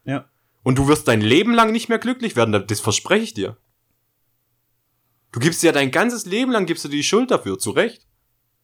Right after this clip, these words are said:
Speaker 1: Mhm.
Speaker 2: Gerade auf dem Land ist betrunken Autofahren, ich kenn noch Stories von meinem Dad, äh, wo er einfach gesagt hat, es waren früher einfach andere Zeiten. Da sind selbst Polizisten, die was bei dir im Dorf gelebt haben, haben,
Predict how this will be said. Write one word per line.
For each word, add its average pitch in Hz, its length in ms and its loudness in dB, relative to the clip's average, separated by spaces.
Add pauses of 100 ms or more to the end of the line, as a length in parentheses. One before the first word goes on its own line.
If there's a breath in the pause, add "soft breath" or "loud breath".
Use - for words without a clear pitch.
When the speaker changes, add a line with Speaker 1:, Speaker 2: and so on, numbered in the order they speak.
(140)
Speaker 1:
Mhm. 113 320 -2 (760)
Speaker 2:
Gerade 123 260 2
auf 117 80 2
dem 110 80 -4
Land 123 380 0
ist 117 220 -6
betrunken 120 380 -2
Autofahren, 117 400 2
ich 107 140 -2
kenn 107 120 0
noch 104 220 0
Stories 113 380 2
von 107 140 -2
meinem 95 160 2
Dad, 101 280 2 (520 soft breath)
äh, 104 200 4
wo 104 120 2
er 104 100 4
einfach 107 240 0
gesagt 107 260 -2
hat, 107 120 -8
es 107 120 -10
waren 104 160 2
früher 110 280 0
einfach 101 240 -2
andere 101 240 -2
Zeiten. 131 340 -2
Da 104 80 0
sind 98 180 -4
selbst 110 360 -2
Polizisten, 123 560 -4
die 110 80 -2
was 107 160 -4
bei 101 60 -2
dir 101 120 -4
im 101 80 -2
Dorf 110 280 0
gelebt 98 340 -4
haben, 113 180 -2
haben, 98 300 -6